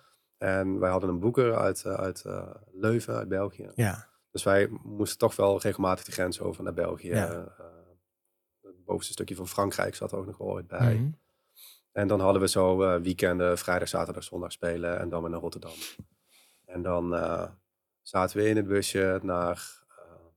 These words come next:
Speaker 1: naar Gent of
Speaker 2: Ja,
Speaker 1: naar
Speaker 2: ja, ja,
Speaker 1: Antwerpen.
Speaker 2: ja.
Speaker 1: En dan, eh, ik weet niet meer welke dat was. En dan had ik onderweg daarheen al een onderbuikgevoel van, hier klopt iets niet.
Speaker 2: Hmm.
Speaker 1: En ik trek die bus open. Ik denk, ja, verrek, dat dacht ik al. Mijn instrumenten, die staan nog in Rotterdam.
Speaker 2: Hmm.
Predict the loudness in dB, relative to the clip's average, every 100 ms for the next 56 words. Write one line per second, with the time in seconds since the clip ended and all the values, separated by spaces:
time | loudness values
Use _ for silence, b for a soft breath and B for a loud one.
0 | _ -2 0 2 2 2 0 -2 2 4
1 | 4 2 0 -2 -2 -4 -2 -2 -2 -4
2 | -4 -6 -6 -6 -8 -8 -10 -12 -12 -10
3 | -2 0 -2 -6 B B B B B -2
4 | 0 2 4 2 2 2 2 2 0 0
5 | -2 -2 -2 -2 -4 -4 -4 -2 -2 -2
6 | -8 -14 -12 -10 -10 -12 -10 -12 -12 -16
7 | -18 -4 0 2 0 -6 _ _ _ _
8 | -8 -4 -2 -2 -4 -4 -4 -2 -4 -6
9 | -8 -12 -14 -10 -10 -8 -12 -10 -10 -10
10 | -14 -20 -20 -20 _ _ _ _ _ _
11 | _ _ -2 0 0 0 -2 -4 -4 -2
12 | 0 0 -4 -8 -10 -6 -6 -6 0 4
13 | 4 4